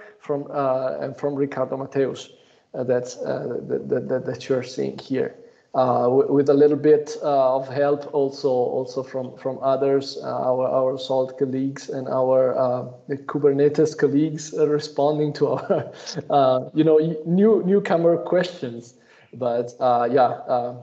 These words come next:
so this is, this is definitely not anything on, on me. Uh, this is, this is something that, that will involve many more people in the team. And even if the Hack Week was by the three of us, I am absolutely sure others, uh, w-, will join forces,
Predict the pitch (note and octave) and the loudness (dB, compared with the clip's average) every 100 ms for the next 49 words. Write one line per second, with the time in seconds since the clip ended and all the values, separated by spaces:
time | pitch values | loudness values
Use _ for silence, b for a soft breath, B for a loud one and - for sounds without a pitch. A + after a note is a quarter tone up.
0 | - _ _ _ _ _ C3+ - D3 C3 | -20 _ _ _ _ _ -8 2 2 2
1 | D3 D3 D#3+ B2+ F3 F3 F#3 - D#3+ D#3 | 2 2 0 2 2 4 0 0 -6 -6
2 | F3+ - E3+ D#3+ E3 D#3+ D#3 D#3 C#3+ C#3+ | -8 -4 0 0 0 -2 -2 -2 -2 -2
3 | D3+ D3 C#3+ C#3+ C#3 C#3+ C#3 C3+ C3+ C#3 | -4 -4 -6 -4 -4 -4 -4 -4 -4 -4
4 | C#3 C3+ E3 G#3 G#3 B B B B C#3+ | -4 -2 -2 -2 -4 B B B B 2
5 | C#3 C3 B2+ C3 B2+ C#3 C#3 D3 C#3 - | 4 4 2 0 0 -2 -2 -2 -4 -6
6 | C3+ - C3+ - C3+ C3+ C#3+ C3+ C3 B2+ | -10 -10 -14 -10 -8 -6 -6 -4 -4 -6
7 | - - B2+ B2+ C3 C3 C3 B2+ B2 C#3 | -8 -10 -10 -8 -8 -6 -2 -2 -2 -6
8 | B2+ C3 C#3 C3+ - - C#3 B2+ B2+ B2 | -8 -8 -6 -6 -8 -10 -8 -8 -6 -6
9 | A#2+ - C3+ C3 C3 C#3+ C#3 C3+ C3+ - | -8 -6 -6 -6 -4 2 4 4 2 0
10 | C#3+ - C#3 - C#3+ C#3+ C3+ - - - | 0 2 0 0 -2 0 -2 -4 -12 -12
11 | C#3 - D#3 D3+ D3 C#3+ - B B B | -8 0 4 6 4 2 -2 B B B
12 | D3 D3 C#3+ C#3+ D3+ D3+ D#3 D3+ D3 B2+ | 0 0 -2 0 0 0 -2 -4 -4 -8
13 | - D3+ C3 B2+ C3 C3 C3 - - B2+ | -10 -6 -4 -4 -4 -4 -8 -10 -6 -4
14 | B2+ C3 C3 C3 C#3 B2+ C3 B2+ B2+ - | -4 -4 -4 -4 -4 -4 -6 -8 -8 -4
15 | C3+ C3 C3 B2+ B2+ | -4 -4 -6 -8 -8